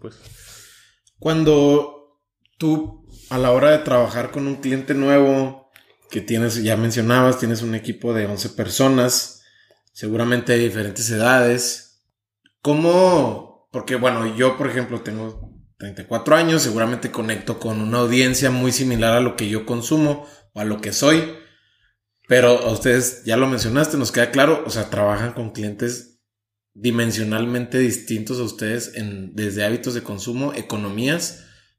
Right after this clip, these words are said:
Speaker 2: etcétera. ¿Cómo le hacen, cómo le haces tú como director para que tu mismo equipo creativo conecte también con ese tipo de clientes? O sea, desde el lado creativo de decir,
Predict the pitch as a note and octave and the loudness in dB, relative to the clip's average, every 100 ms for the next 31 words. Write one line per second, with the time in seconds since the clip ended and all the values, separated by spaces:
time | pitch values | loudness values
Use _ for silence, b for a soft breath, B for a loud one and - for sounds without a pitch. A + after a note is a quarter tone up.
0 | - A#2 - A2 A#2 G#2+ B B B B | -14 -10 -6 -2 -2 -4 B B B B
1 | B - C3+ D#3 D3+ C3+ C#3 - D3+ D3 | B -2 2 6 6 6 4 2 0 0
2 | D3 - _ _ _ - B2+ C#3 C#3 D3 | -4 -12 _ _ _ -6 0 2 4 2
3 | D3 C#3 C3+ - - C3+ C3 A#2 G#2 - | 2 2 2 -2 -8 -2 2 2 0 2
4 | B2 B2+ - B B B _ _ - A#2 | 2 2 -2 B B B _ _ -2 0
5 | A2 G#2+ A2 A2+ B2 C#3 C#3 B2+ C3+ C3 | 0 -2 -4 -2 2 0 0 -2 0 0
6 | G#2+ A#2 A#2+ B2+ - A2+ A#2+ C3+ C#3 C#3 | 0 0 0 0 -2 0 0 0 -2 -2
7 | A2+ A2+ A2+ A#2+ A#2+ B2+ B2 A#2 - B2 | -4 -4 -6 -6 -4 -6 -6 -8 -2 -2
8 | A#2+ - C3 C#3+ C#3 A#2 - G#2+ A#2 A2+ | -2 0 2 2 0 -2 -4 -4 0 2
9 | A2 G#2+ G#2+ D3+ D#3+ C3+ C#3 D#3 E3 C#3+ | 2 0 2 4 2 4 6 6 6 4
10 | - C3+ - | 2 0 -2